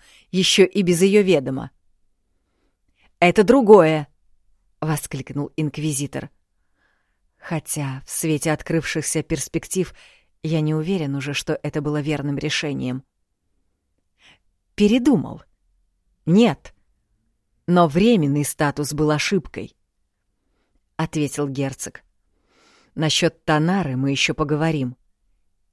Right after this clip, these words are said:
И скажи, дядя, неужели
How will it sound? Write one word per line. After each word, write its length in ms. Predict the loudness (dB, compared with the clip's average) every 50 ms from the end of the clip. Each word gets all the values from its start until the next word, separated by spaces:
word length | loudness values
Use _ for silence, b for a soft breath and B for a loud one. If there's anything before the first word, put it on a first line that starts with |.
| _ _ -6
И 80 | -6 -4
скажи, 440 | -4 -4 -4 -2 -2 -2 -2 -4
дядя, 560 | -4 -4 -4 -4 -4 -4 -6 -10 -14 -16 -18 -18 _ _ _ _ _ _ _ _ _ _ _ _ _ _ _ -6
неужели 800 | -4 -2 0 0 -2 -2 -4 -6 -6 -6 -6 -6 -6 -8 -10